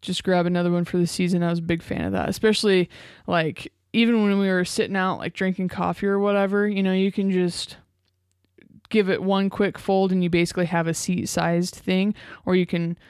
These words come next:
fold it completely out. And there's a couple of those times it was just, like, wet on the ground and it was kinda cold, and I wanted to keep my feet off the ground too. So I just rolled that thing out, and then I could just kinda sit there and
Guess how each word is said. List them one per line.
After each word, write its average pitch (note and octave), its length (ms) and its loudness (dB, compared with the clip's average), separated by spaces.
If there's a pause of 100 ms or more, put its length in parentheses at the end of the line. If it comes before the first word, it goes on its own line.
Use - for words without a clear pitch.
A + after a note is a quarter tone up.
(200)
fold F#3 320 0
it - 60 -2
completely F#3 560 2
out. E3+ 420 2
And F3+ 120 0
there's F3 180 0
a F3+ 40 0
couple F#3 240 -2
of F3+ 60 0
those F3 180 0
times F3 320 0
it E3 80 0
was E3+ 240 -4
just, - 300 -6
like, - 220 -4
wet F#3 240 2
on F#3 120 2
the F3+ 80 0
ground F3 360 2
and F3 80 0
it D#3 40 -4
was - 140 -10
kinda E3 240 -2
cold, F3 400 0
and F3 100 0
I E3 40 0
wanted E3+ 200 -2
to E3+ 60 -6
keep - 160 -8
my - 140 -12 (100)
feet G3 320 0 (160)
off A3 240 -2
the B3+ 320 -2
ground A#3+ 340 -2
too. C#4 300 -2 (340)
So F3+ 140 -2
I E3 40 2
just E3 160 -4
rolled F3+ 280 0
that F3 160 0
thing F3+ 180 0
out, F3 220 0
and F3+ 100 -2
then E3 100 -2
I E3 80 -6
could - 140 -12
just - 380 -8 (260)
kinda - 220 -12
sit - 380 -6
there - 320 -4 (200)
and E3+ 380 -6